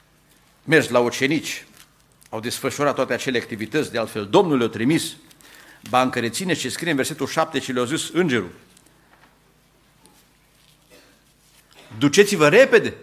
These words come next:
adică nu-i timp de pierdut.” Dar interesant, scrie în versetul unsprezece: „Pe când se duceau ele, au intrat în cetate unii din străgeri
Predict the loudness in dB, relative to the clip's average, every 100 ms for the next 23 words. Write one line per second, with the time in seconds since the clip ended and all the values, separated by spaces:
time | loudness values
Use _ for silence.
0 | -20 _ _ _ _ _ _ _ _ _
1 | -8 -4 -2 -2 -2 -2 -4 -4 -6 -6
2 | -20 _ _ _ _ _ _ _ _ _
3 | _ _ _ _ _ _ _ _ _ _
4 | 2 2 0 -2 0 0 0 0 -2 -4
5 | -4 -2 0 -2 -4 -6 -8 -8 -8 -6
6 | -4 0 2 2 0 0 2 2 2 -2
7 | -2 -4 -2 -2 -2 -6 -2 0 0 -2
8 | -4 -4 -6 -8 -12 -4 -2 -2